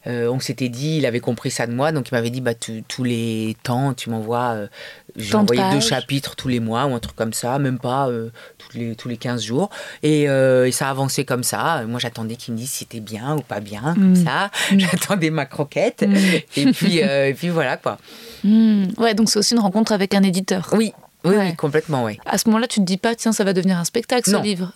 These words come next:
Speaker 2: Non. La sortie, ça, c'est, ça, ça, c'est aussi parce que ça a super bien marché en librairie que,
Speaker 1: Bah,
Speaker 2: qu'il a continué à vivre et, euh
Speaker 1: euh, non, le, le, le, du livre, tu veux dire ?
Speaker 2: Ouais.
Speaker 1: Non,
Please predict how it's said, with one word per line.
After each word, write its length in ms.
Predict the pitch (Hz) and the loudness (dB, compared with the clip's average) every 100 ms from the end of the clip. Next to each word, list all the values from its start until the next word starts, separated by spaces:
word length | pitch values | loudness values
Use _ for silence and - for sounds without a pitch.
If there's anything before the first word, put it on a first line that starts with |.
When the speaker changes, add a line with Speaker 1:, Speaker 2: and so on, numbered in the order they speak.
| - | 0
Speaker 2:
Non. 200 | 220 208 - - - | 2 2 -2 -12 0
La 120 | 226 | 0
sortie, 380 | 220 240 - 330 | 2 -2 0 0
ça, 200 | - 214 - | 2 0 0
c'est, 320 | - 208 202 | 0 2 2
ça, 280 | - 190 185 | 2 0 0
ça, 180 | - 180 | -2 0
c'est 140 | 202 | 2
aussi 260 | 196 - 220 | 2 2 0
parce 200 | 220 - | 0 0
que 80 | |
ça 300 | 190 190 180 | 0 2 2
a 40 | 180 | 0
super 340 | - 185 190 | -2 2 2
bien 140 | 190 190 | 4 4
marché 300 | 185 - 196 | 2 2 2
en 20 | |
librairie 560 | 196 202 214 233 339 | 2 4 2 4 2
que, 460 | - 214 196 180 190 - - | 2 2 4 4 4 0 0
Speaker 1:
Bah, 80 | 220 | 2
Speaker 2:
qu'il 80 | |
a 60 | 214 | 2
continué 360 | 226 214 220 208 | 2 2 4 4
à 100 | 196 | 2
vivre 420 | 214 233 214 196 | 2 2 2 0
et, 160 | 190 | 2
euh 160 | 185 185 | 2 2
Speaker 1:
euh, 140 | 208 220 | 2 4
non, 220 | 247 285 | 4 4
le, 280 | 202 208 208 | 4 4 4
le, 500 | 202 190 175 170 170 | 4 4 4 4 4
le, 180 | 180 190 | 4 2
du 240 | 156 175 | 2 0
livre, 320 | 196 285 233 | 2 2 0
tu 140 | - 208 | 0 2
veux 60 | |
dire ? 100 | 220 | 2
Speaker 2:
Ouais. 160 | 240 240 - 214 | 2 0 0 2
Speaker 1:
Non, 180 | 254 | 2